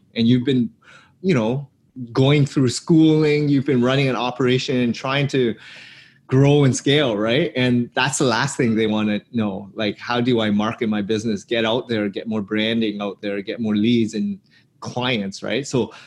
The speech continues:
we make it easy for them. Uh, we have a full i-, onboarding process, and we have standard operating procedures for everything from website design to intake of content. So we take care of all the social posts,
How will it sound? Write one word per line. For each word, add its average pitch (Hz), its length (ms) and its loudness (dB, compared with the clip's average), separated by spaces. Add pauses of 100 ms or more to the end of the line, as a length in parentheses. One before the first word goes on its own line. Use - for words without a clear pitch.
(120)
we 165 240 6
make 143 300 2
it 127 200 0
easy 143 340 4
for 160 180 -2
them. 185 340 -2 (160)
Uh, 113 240 -2
we 113 80 2
have 117 120 0
a 104 40 -4
full 135 560 -2
i-, 127 220 2
onboarding 120 760 0 (160)
process, 131 680 -6
and 110 220 -4
we 117 100 0
have 113 220 -2 (140)
standard 123 540 -2
operating 117 540 -2 (120)
procedures 117 580 0
for 107 140 -4
everything 110 440 0
from 101 240 -4
website 123 380 0
design 117 500 -2
to 110 140 -6 (120)
intake 127 380 0
of 104 160 -10
content. 120 540 -4 (240)
So 170 120 2
we 214 160 6
take 180 220 2
care 131 180 2
of 127 100 0
all 117 160 2
the 110 80 -2
social 120 480 -2
posts, 127 640 -2